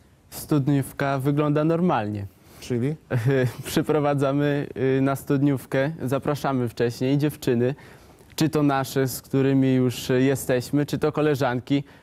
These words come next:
Speaker 1: które mamy, bo jedno nie wyklucza drugiego.
Speaker 2: No super, czyli
Speaker 1: <laughs>
Speaker 2: kochani telewidzowie, jest to męskie liceum katolickie, ale w tym męskim liceum katolickim w Pelplinie,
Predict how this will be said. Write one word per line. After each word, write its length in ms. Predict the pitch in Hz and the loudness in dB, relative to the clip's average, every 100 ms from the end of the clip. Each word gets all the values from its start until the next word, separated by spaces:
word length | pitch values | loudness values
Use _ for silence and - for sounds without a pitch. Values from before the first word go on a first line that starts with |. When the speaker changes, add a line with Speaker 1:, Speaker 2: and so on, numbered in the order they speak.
| - | -14
Speaker 1:
które 320 | - 170 160 | -2 2 2
mamy, 460 | 160 143 127 135 147 | 2 2 0 0 -2
bo 220 | 135 135 135 | 0 0 2
jedno 340 | 135 139 139 | 2 2 2
nie 140 | 143 | 0
wyklucza 440 | 131 135 143 135 151 | 0 0 0 0 -2
drugiego. 500 | 151 180 147 113 110 - - - _ - - 117 | 0 2 2 0 -4 -10 -20 -20 _ -8 -8 -8
Speaker 2:
No 260 | 147 151 151 | -4 -2 -2
super, 720 | 214 - 202 208 175 175 165 | -4 -2 0 2 2 2 0
czyli 320 | - 170 165 170 | 0 -2 -2 0
Speaker 1:
<laughs> 60 | 180 | 0
Speaker 2:
kochani 500 | 165 180 190 185 180 | 0 0 0 0 0
telewidzowie, 1040 | - 175 175 165 147 170 190 165 139 123 - - - - | 2 2 2 0 2 2 2 2 0 0 -4 -18 -14 -2
jest 380 | 127 175 - - | 0 0 -2 -2
to 120 | 165 | 0
męskie 800 | 143 160 202 226 214 - - 143 | 2 4 4 2 0 -4 0 2
liceum 720 | 143 170 170 - 151 143 135 | 4 2 0 0 2 2 0
katolickie, 1040 | - 139 - 143 127 113 85 - 117 117 117 - - - | 0 -2 0 2 2 2 -2 -6 -2 0 -2 -14 -20 -6
ale 240 | 123 165 175 | -2 0 0
w 80 | |
tym 240 | - 180 156 | 0 0 2
męskim 600 | 175 202 202 - 180 151 | 2 2 0 0 2 2
liceum 500 | 175 170 185 165 160 | 0 0 2 2 0
katolickim 1200 | - 156 - 156 151 127 - - 127 139 147 165 156 - - | -2 -2 0 2 2 0 -4 -2 0 2 2 -2 -6 -20 -20
w 120 | - - | -20 -4
Pelplinie, 1000 | 170 190 185 160 165 156 131 113 107 | 0 0 0 2 4 4 4 2 2